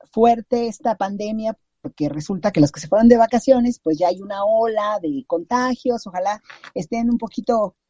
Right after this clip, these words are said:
pues, quietos. Y también comentar, porque hace un momento no terminamos de, de hablar de los presos injustos, y de repente nada más dice un nombre,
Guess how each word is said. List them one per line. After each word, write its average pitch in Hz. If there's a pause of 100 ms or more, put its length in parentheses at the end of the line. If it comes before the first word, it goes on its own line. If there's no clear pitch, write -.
(120)
pues, 190
quietos. 254
Y 254
también 247 (360)
comentar, 233
porque 226
hace -
un 247
momento 208
no 220
terminamos 196
de, 180 (100)
de 170
hablar 180
de 180
los 151
presos 175 (220)
injustos, 185
y 180
de 180
repente 208
nada 220
más 220
dice 214 (520)
un 285
nombre, 247